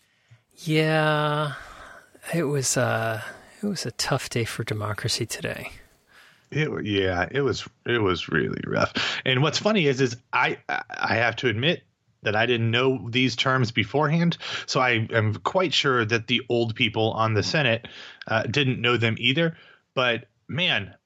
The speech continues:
Speaker 2: I kinda wish I could go back to the days where I didn't know what some of these terms meant.
Speaker 1: Ignorance is bliss.
Speaker 2: Yes, and it's not flatulence, and it's not a drinking game.
Speaker 1: <laughs>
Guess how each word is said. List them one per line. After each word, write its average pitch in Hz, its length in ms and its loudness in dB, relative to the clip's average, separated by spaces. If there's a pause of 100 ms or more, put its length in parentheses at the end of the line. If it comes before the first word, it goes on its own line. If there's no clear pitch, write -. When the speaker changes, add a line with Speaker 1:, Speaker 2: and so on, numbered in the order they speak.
Speaker 2:
I - 80 0
kinda 165 400 -2
wish 139 200 -2
I 123 60 -4
could 117 160 -4
go 117 140 0
back 120 200 0
to - 80 -4
the 110 80 2
days 113 400 0 (160)
where 135 180 2
I 123 120 2
didn't 131 400 0
know 117 480 2
what 120 220 -2
some 120 160 0
of 110 120 0
these 101 200 0
terms 92 340 -2
meant. - 280 -6 (340)
Speaker 1:
Ignorance 120 600 -4
is 120 80 -6
bliss. - 640 -8 (960)
Speaker 2:
Yes, 104 220 2
and 123 100 2
it's - 360 -2
not 117 300 2
flatulence, 95 760 -2 (280)
and - 100 -4
it's - 140 -2
not 95 200 4
a 95 40 2
drinking 156 380 -4
game. - 200 0 (220)
Speaker 1:
<laughs> 190 80 -6